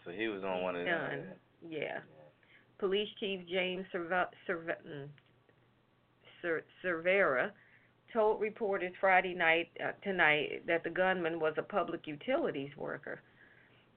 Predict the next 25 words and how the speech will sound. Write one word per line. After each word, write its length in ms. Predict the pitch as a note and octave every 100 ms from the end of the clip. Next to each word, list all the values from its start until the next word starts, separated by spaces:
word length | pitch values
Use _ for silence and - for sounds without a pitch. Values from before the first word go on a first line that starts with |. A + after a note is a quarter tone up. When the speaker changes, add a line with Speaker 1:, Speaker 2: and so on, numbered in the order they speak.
| -
Speaker 2:
Uh, 280 | - F3 E3
the 100 | D#3+ D#3+
shooter 300 | A3+ G#3+ G3+ F3
was 140 | F3+ -
confronted 560 | F#3 E3+ - F3 D#3+ - -
shortly 400 | G#3+ - G3 F3+
after 260 | E3+ -
opening 380 | - F3+ F3+ E3+ -
fire 380 | F#3+ F#3 F3+ D#3
on 240 | E3 D#3
multiple 600 | D3+ F3 A3 G3+ - C#3+ -
floors. 380 | C3+ B2+ B2+ - _ _ - - - _ _ -
There 200 | F3+ E3+
was 140 | F3
an 100 | E3+
exchange 460 | D#3+ - F#3+ F3+ F3
of 100 | D#3+
gunfire 580 | F#3+ F#3+ G3+ F3 E3+ E3
with 180 | D#3 E3
officers, 680 | F3+ F#3 D3+ D3 C#3+ F3+ - - -
and 200 | D#3 D3+
the 40 | D3
police 360 | F#3 F3 G3+ G3+
officer 720 | - E3+ F3 E3+ F3 E3 E3
whose 280 | E3+ F3+ E3+